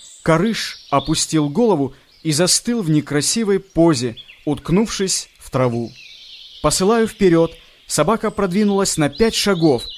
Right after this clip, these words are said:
Опять стойка. Снова движение вперед, а птицы нет. Провал. Пустая работа. Подозвал Карыша к себе.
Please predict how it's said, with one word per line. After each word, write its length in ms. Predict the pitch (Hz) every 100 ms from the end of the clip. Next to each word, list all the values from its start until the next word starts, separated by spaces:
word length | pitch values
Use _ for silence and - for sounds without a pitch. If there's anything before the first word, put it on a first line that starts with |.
| - - -
Опять 360 | 180 240 214
стойка. 560 | - - 190 156 139 113 - - _
Снова 380 | - - 160 147
движение 560 | 127 160 131 156 143 135
вперед, 460 | - 185 247 - - _ -
а 80 |
птицы 580 | 139 - 220 214 - 196 - _ 107
нет. 460 | 113 185 - - _ _ _ _ _ _ -
Провал. 560 | 139 147 139 127 - - - - -
Пустая 600 | 139 135 - 226 240 202
работа. 640 | 170 143 143 135 120 107 - _ _ _ _
Подозвал 460 | 139 143 156 196 220
Карыша 480 | 175 160 139 170 170
к 80 | -
себе. 420 | - 123 160